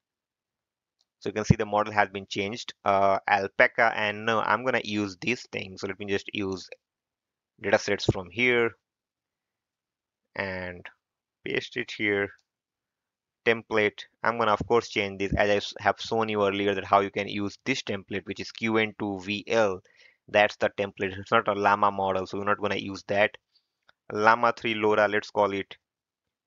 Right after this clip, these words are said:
Q N two V L lora. This all looks nice. Probably do not make any changes here and just create, run this. Now, once you run it, you have to basically,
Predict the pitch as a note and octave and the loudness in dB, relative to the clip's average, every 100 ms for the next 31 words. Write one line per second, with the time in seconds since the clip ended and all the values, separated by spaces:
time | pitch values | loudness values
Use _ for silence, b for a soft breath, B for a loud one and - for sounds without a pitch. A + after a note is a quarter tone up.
0 | _ - B2 A#2+ A#2 G#2+ A2+ A2 G2 F#2 | _ -8 -2 2 2 0 -4 -4 -4 -8
1 | G2+ G#2+ G#2+ G#2+ G#2 G2+ G2+ G2+ G2+ G2 | -6 -6 -4 0 2 2 2 4 4 2
2 | _ _ _ _ _ _ _ _ _ - | _ _ _ _ _ _ _ _ _ -20
3 | _ _ _ - - C3 C#3 B2+ - G#2+ | _ _ _ -6 4 4 6 2 -2 -2
4 | G2+ G#2+ A2 - - - _ _ - A2 | 2 0 -2 -12 -14 -16 _ _ -4 -2
5 | A2 A2+ G#2+ G#2+ G#2 A2 G#2 G#2 G2+ G2+ | -2 -4 -2 -2 -4 -2 -2 -2 -6 -4
6 | G#2 G2+ G2 G2 - A#2+ A#2 A2 - G2 | -6 -6 -4 -4 -4 -2 2 2 0 -4
7 | G2 - - - A2 G#2 G2+ - G#2+ A#2 | -4 -4 -8 -8 -4 0 -2 -2 0 0
8 | G#2+ G#2 - - _ _ _ _ _ _ | 2 0 0 -12 _ _ _ _ _ _
9 | _ _ _ _ - G#2 G#2 G#2 - A2+ | _ _ _ _ 0 4 4 2 0 2
10 | B2+ B2+ B2 A2+ G#2 - G#2 G#2 - G#2+ | 2 2 -2 2 2 2 -2 -2 -4 -4
11 | G#2 | -4